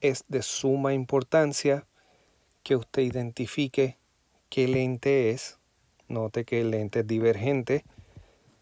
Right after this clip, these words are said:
y ese lente divergente tiene una longitud focal F que es negativa. Y los problemas en general nos dan el valor de la longitud focal,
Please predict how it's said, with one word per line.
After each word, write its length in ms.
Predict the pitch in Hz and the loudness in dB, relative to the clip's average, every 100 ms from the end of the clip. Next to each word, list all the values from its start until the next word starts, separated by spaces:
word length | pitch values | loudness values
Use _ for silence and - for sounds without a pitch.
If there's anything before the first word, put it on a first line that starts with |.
| - - - | -16 -16 -8
y 140 | 127 | -2
ese 220 | 117 - 127 | -2 0 -2
lente 300 | 120 120 120 | -2 -4 -2
divergente 540 | 120 120 117 139 139 | 0 -2 -2 -4 -2
tiene 240 | 127 117 | -2 -2
una 180 | 120 123 | -2 -2
longitud 380 | 123 113 127 117 | -4 -4 -6 -8
focal 400 | - 127 127 - - | -8 -2 -2 -2 0
F 420 | 165 165 - 202 _ _ _ _ | 0 0 -2 -4 _ _ _ _
que 180 | - 120 | -4 -4
es 200 | 127 - _ | -6 -14 _
negativa. 760 | - 123 117 104 98 98 - - - _ _ _ _ _ _ _ _ _ _ - | -6 -4 -4 -6 -8 -10 -14 -16 -20 _ _ _ _ _ _ _ _ _ _ -6
Y 140 | 117 | -4
los 100 | 117 | -4
problemas 480 | - 131 127 131 139 | 0 4 4 4 0
en 120 | 139 | -2
general 480 | 131 143 139 151 151 | 0 2 4 4 4
nos 200 | 139 110 | 0 2
dan 300 | 120 120 123 _ | 0 0 -2 _
el 180 | 139 127 | 0 4
valor 340 | 123 123 131 | 4 4 2
de 120 | 127 135 | 2 2
la 120 | 139 | 2
longitud 320 | 135 139 139 | 2 -2 -4
focal, 420 | - 151 139 135 | -2 2 2 0